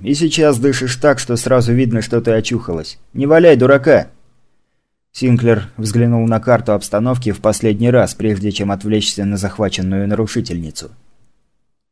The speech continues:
Всё вроде шло как надо, в строгом соответствии с планом.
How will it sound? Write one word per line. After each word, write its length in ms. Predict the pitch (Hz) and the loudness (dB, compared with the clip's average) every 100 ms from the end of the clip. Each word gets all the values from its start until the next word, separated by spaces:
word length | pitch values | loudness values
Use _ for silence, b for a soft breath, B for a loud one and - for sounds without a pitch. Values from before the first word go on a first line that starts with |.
| _ _ | _ _
Всё 240 | - 135 | -8 -4
вроде 320 | 135 139 131 131 | 0 0 0 -2
шло 360 | - 139 135 | -4 -2 -2
как 260 | 127 123 123 | 0 -4 -4
надо, 580 | 131 143 131 92 67 - _ | -2 0 0 -2 -6 -12 _
в 80 | - | -12
строгом 360 | - 110 107 107 | -2 0 0 0
соответствии 640 | 117 110 107 98 - 104 | 0 0 -2 -4 -2 -4
с 100 | 101 | -4
планом. 540 | - 120 120 92 71 | -2 0 2 0 -6